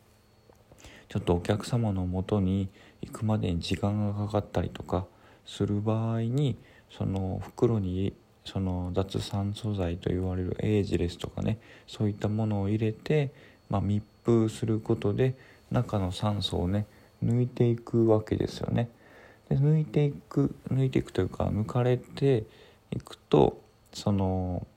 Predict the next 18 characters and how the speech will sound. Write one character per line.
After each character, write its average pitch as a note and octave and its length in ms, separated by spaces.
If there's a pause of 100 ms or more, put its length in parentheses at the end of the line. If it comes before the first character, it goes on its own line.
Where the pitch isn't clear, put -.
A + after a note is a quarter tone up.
(320)
カ - 180
ビ G#2 160
と F2 180
か - 260 (360)
痛 G#2+ 240
み G#2+ 160
の F#2+ 160
原 G2 160
因 G2 320
と G#2 160
な G2 160
る F2+ 80
バ F2+ 220
ク - 140
テ B2 200
リ B2 160
ア A2 220
の、 C#3+ 240